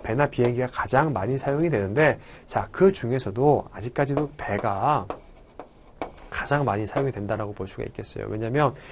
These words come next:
일단 배 운송의 특징은요, 해상 운송의 특징은,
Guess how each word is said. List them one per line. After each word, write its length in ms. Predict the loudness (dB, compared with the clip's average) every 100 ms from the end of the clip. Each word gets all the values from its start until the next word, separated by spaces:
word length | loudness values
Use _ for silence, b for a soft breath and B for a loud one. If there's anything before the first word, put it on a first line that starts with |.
| B B
일단 280 | 2 2 2
배 400 | 2 4 6 4 0
운송의 380 | -2 0 0 -2
특징은요, 720 | -4 -2 -2 -4 -2 -4 -4 -12 -20 -20 -20 b b -6
해상 260 | 0 2
운송의 300 | 2 2 -2
특징은, 580 | -4 -4 0 2 2 0